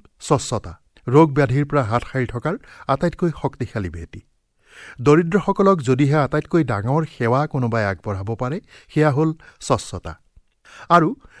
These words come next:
মই সদায়েই আগ্ৰহী হোৱা যোগ হ'ল দ্বিতীয়বিধ সেৱা, কোনো কোনোৱে য়োগা বুলিও কয়। একৈশ জুন আন্তঃৰাষ্ট্ৰীয় যোগ দিৱস। সমগ্ৰ বিশ্বই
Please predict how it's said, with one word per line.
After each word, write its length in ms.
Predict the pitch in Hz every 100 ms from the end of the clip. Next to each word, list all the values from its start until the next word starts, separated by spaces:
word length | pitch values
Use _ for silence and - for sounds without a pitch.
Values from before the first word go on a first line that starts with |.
| -
মই 120 | 151 170 135 -
সদায়েই 520 | 143 139 185 226 247 - 156
আগ্ৰহী 380 | 139 139 151 165
হোৱা 160 | 110 113 196 _ _ -
যোগ 320 | 101 139 160 160
হ'ল 160 | 117 139 247 _ _ -
দ্বিতীয়বিধ 600 | 104 156 - 180 123 107 -
সেৱা, 240 | 101 82 - _ - - _
কোনো 160 | 143 165
কোনোৱে 280 | 160 120 160 - - - 131
য়োগা 260 | 131 135 135
বুলিও 220 | 117 98 85
কয়। 180 | 92 87 _ _ _ _ - - - 165
একৈশ 240 | 170 214 156
জুন 140 | 180 208 - _ 127
আন্তঃৰাষ্ট্ৰীয় 600 | 135 160 156 143 - 156 117
যোগ 120 | 107 85
দিৱস। 260 | 92 87 - - _ _ _ -
সমগ্ৰ 320 | 135 143 117 131
বিশ্বই 420 | 107 - 139